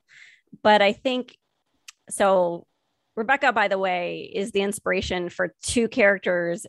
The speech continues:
in two out of three of my feature <laughs> films. She's like, <laughs> she, like, infiltrates my mind in a very specific way,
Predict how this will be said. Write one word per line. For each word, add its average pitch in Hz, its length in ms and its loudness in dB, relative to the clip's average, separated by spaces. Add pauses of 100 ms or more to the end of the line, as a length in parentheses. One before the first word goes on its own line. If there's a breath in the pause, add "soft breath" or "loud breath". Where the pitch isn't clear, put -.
in 185 160 -4
two - 100 -2
out 180 120 2
of 180 100 -2
three 196 400 -2
of 185 120 0
my 170 160 -4
feature 180 340 -8
<laughs> - 20 -18
films. - 720 -2 (180)
She's - 320 -4 (180)
like, - 360 -4 (560 loud breath)
<laughs> 311 100 6
she, 349 220 4
like, 311 280 4 (480 loud breath)
infiltrates 262 640 4
my 226 160 -4
mind 208 460 -4
in 208 100 -10
a - 20 -8
very 185 200 0
specific - 480 -8
way, 180 320 2